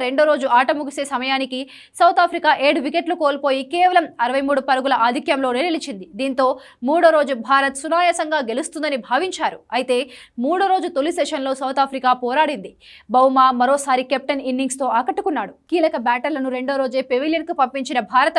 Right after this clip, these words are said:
బౌలర్లను సఫారీ సారథిని మాత్రం అవుట్ చేయలేకపోయారు. ఫలితంగా బౌమా చివరి వరకు పోరాడి జట్టు ఆధిక్యాన్ని వంద దాటించగలిగాడు. తొలి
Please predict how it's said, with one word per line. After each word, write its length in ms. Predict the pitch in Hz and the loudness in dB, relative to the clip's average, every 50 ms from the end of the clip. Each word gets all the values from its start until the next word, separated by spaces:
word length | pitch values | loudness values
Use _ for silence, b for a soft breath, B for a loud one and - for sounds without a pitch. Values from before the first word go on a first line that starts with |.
| 285 277 | 0 0
బౌలర్లను 440 | 285 269 277 269 277 269 254 247 247 269 254 b b b b - - | 0 -2 -2 -2 -2 -4 -4 -4 -6 -8 -10 b b b b -2 -2
సఫారీ 340 | 294 294 311 302 294 302 302 - | 0 2 2 2 2 0 -2 2
సారథిని 420 | 294 254 254 262 254 269 254 262 247 247 | 2 4 4 4 2 0 -2 0 0 0
మాత్రం 240 | 240 240 247 247 247 247 - 254 | 0 0 0 -2 -2 0 0 2
అవుట్ 160 | 294 349 - - | 2 2 0 -2
చేయలేకపోయారు. 640 | 349 330 311 302 311 311 320 277 254 214 190 - - b b b b b - | 0 2 2 2 0 0 0 0 0 0 -2 -4 -8 b b b b b 4
ఫలితంగా 420 | 330 320 339 330 320 294 285 294 277 220 254 | 6 6 6 4 2 2 2 2 2 4 4
బౌమా 300 | 262 269 277 269 269 262 269 269 | 4 4 4 4 2 0 -2 -2
చివరి 220 | 294 262 262 269 269 | 0 2 2 2 2
వరకు 220 | 269 254 262 269 254 254 254 | 2 2 2 0 0 0 -2
పోరాడి 320 | 254 254 254 254 247 247 240 220 | -2 0 2 2 2 2 0 -2
జట్టు 200 | 254 254 254 339 277 240 254 | -4 -2 0 0 2 4 4
ఆధిక్యాన్ని 460 | 262 247 294 - 320 277 254 254 262 262 208 240 | 2 2 -2 -2 -2 -2 0 -2 -4 -4 -2 -2
వంద 140 | 247 247 254 240 208 | -2 -2 -2 -4 -2
దాటించగలిగాడు. 640 | 214 226 220 311 - 370 302 302 285 247 233 202 185 - - | -4 -4 -4 -4 -4 -2 -2 -2 0 0 -2 -4 -4 -6 -4
తొలి 160 | - 330 392 | -2 0 0